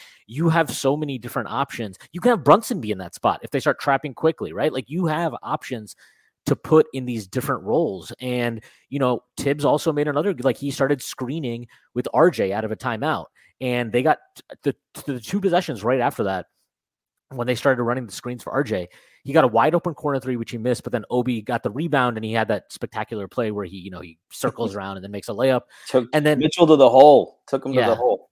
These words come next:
Speaker 1: Yeah. And then, and then the possession after that, um, I bel-, R J got a driving layup, um, out of it. So, like, you immediately saw his tactical choices pay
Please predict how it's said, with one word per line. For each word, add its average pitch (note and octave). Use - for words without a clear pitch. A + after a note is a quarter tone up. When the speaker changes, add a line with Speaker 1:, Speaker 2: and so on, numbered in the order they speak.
Speaker 1:
Yeah. F2+
And C3+
then, C#3+
and C3
then C#3
the C3+
possession B2+
after C#3
that, A2
um, G#2+
I A#2
bel-, B2+
R B2
J B2
got A#2
a G2
driving G#2
layup, G#2
um, G2
out G#2
of F2
it. D#2
So, D#3
like, C3
you D3+
immediately D3
saw B2+
his A#2+
tactical B2+
choices A#2+
pay A#2